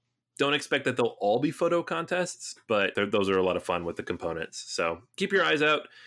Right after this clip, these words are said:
We'll post them up, probably moving forward. I'm gonna put a form up so you can submit it,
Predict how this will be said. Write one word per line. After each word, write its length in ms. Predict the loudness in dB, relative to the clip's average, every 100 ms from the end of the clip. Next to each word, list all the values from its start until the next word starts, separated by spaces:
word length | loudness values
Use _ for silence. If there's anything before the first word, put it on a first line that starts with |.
| -20 -4
We'll 100 | -2
post 240 | 2 2 2
them 140 | 2
up, 180 | 2 0 _ _ _ -8
probably 500 | 0 2 4 2 4
moving 280 | 4 2
forward. 380 | 2 4 4 4
I'm 60 | 4
gonna 140 | 0
put 140 | 0 -2
a 40 |
form 400 | 0 0 2 2
up 180 | 0 -2
so 120 | -4
you 80 | -2
can 160 | -2
submit 440 | -4 -4 -2 0 2
it, 200 | 2